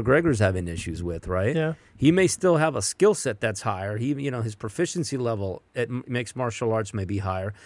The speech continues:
Speaker 1: But if you're not actively fighting
Speaker 2: No. Yeah, you get
Speaker 1: it
Speaker 2: the ring rust.
Speaker 1: Yeah, it's not the
Speaker 2: Yeah.
Speaker 1: same as, as, you know, uh, um, sparring, whatever.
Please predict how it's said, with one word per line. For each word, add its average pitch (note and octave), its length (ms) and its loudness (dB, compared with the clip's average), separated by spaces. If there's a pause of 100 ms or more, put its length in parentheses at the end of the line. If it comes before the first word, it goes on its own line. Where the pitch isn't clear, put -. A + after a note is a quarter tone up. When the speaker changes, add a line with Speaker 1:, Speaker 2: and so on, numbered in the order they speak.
(160)
Speaker 1:
But A#2 100 0
if G#2 100 -2
you're E3+ 120 4
not F3+ 140 4
actively D3 400 2
fighting F#2+ 580 2
Speaker 2:
No. D#3 240 0 (160)
Yeah, D3 140 -2
you D3+ 140 -2
get D3 100 4
Speaker 1:
it - 40 2
Speaker 2:
the E3+ 100 0
ring D#3 180 2
rust. C#3+ 320 -4
Speaker 1:
Yeah, D3 160 8
it's A2 120 -4
not D3 200 0
the - 80 0
Speaker 2:
Yeah. C#3+ 60 0
Speaker 1:
same C3 500 0
as, G2+ 280 -4
as, G#2+ 320 -2
you C3 60 -2
know, A2 300 0
uh, G2 360 -2 (800)
um, G2 300 0
sparring, B2 580 0
whatever. G2 460 -2